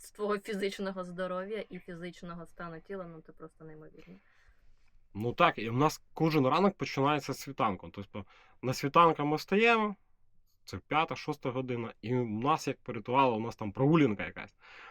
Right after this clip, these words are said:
Speaker 2: Ми або просто прогулюємося, або йдемо там в якусь пекарню з якимись солодощами. А,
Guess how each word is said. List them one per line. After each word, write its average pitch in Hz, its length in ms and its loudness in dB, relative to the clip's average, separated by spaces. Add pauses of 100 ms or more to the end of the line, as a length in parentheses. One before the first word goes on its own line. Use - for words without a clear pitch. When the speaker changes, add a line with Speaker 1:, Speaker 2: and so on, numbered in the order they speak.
(120)
Speaker 2:
Ми 127 440 2
або 113 280 -2
просто 127 320 0
прогулюємося, 151 680 2
або 110 320 0
йдемо 113 400 -2
там 101 140 -4
в - 40 0
якусь 98 240 -6
пекарню 147 560 6
з 117 60 -4
якимись 120 380 -2
солодощами. 107 840 -6 (760)
А, 98 400 -4